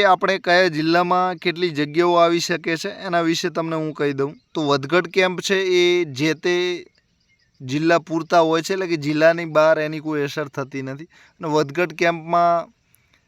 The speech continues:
એક શાળામાંથી બીજી શાળામાં શિક્ષક બદલાતા હોય છે, એટલે કે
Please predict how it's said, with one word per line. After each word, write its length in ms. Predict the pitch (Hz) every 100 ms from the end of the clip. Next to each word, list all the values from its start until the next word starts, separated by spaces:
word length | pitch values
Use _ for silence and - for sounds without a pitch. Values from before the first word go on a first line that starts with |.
| _ _ _ _ _ _
એક 180 | 170 165
શાળામાંથી 580 | - 175 175 170 165 170
બીજી 340 | 160 165 165 180
શાળામાં 400 | 160 165 160 -
શિક્ષક 320 | 165 - 160
બદલાતા 520 | 151 147 151 139 143
હોય 200 | 131 131
છે, 120 | 131
એટલે 220 | 185 175 165
કે 180 | 170